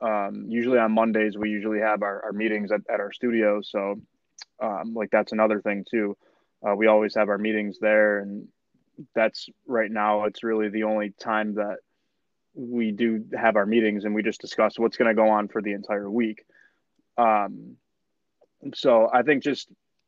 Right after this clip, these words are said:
putting, like, making time for things that matter, and just,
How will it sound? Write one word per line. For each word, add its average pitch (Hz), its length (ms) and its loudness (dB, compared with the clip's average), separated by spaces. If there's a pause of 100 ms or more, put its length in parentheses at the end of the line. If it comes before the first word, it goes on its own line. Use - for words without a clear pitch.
(680)
putting, 151 600 0
like, 120 200 -2 (1080)
making 165 360 4
time 139 340 -4
for 160 180 -6
things 151 320 -10
that 120 200 -4
matter, 113 640 -2 (200)
and 120 100 -8
just, 113 240 -8